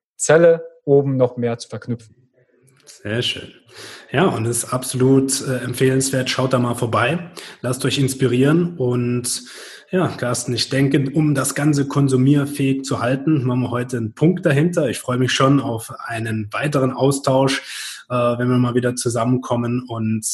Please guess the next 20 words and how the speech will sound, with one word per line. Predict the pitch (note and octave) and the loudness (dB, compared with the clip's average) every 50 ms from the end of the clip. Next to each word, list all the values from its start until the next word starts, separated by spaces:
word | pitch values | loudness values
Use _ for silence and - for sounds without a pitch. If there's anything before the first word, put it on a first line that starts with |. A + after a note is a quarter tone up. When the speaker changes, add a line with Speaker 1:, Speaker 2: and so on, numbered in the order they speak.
| - - | -8 -6
Speaker 2:
ich | A#2+ - - | -8 -6 -2
danke | - C#3+ E3+ F3 | 0 2 2 4
dir | F3 F3 - | 2 2 2
für | - C#3 | 2 0
deine | C3+ B2 A#2+ A#2 | 2 0 0 -2
Zeit, | - - - A2+ A2+ C3+ F3+ G3 - - - - | -4 -2 0 0 0 0 0 -2 -4 -6 -6 -4
dass | C3 B2+ - | -6 -6 -6
du | - B2+ | -6 -6
dir | A#2+ A#2+ A#2 | -6 -4 -4
die | A#2+ A#2 | -4 -4
genommen | A2+ A#2+ A2 A2 A2 A2 C3 C#3 C3+ - | -2 0 0 0 2 2 2 2 2 2
hast, | E3 D#3 - - | 0 -2 -2 -4
um | B2+ A#2+ A2+ | -6 -4 -4
da | A2 G#2+ A2 A#2+ | -2 -2 -2 -2
deine | A#2 G#2+ G#2+ A2 G#2+ G2+ | -2 -2 -2 -2 -2 -2
wertvollen | G#2 G#2+ C3 - - - C3+ B2 A2+ A#2 B2+ | -2 -4 -4 -6 -6 -4 -4 -4 -4 -4 -6
Erfahrungen | - - - - A#2 A2+ A#2+ C3+ C3+ C3 - | -8 -8 -4 -2 0 2 4 4 2 2 0
auch | A2 - | -4 -6
zu | - - A#2+ | -6 -6 -6
teilen. | A2 - - G#2 A2 A#2 A#2+ D3 D#3+ F#3+ F#3+ F#3 | -4 -4 -2 0 0 2 2 4 2 2 2 -2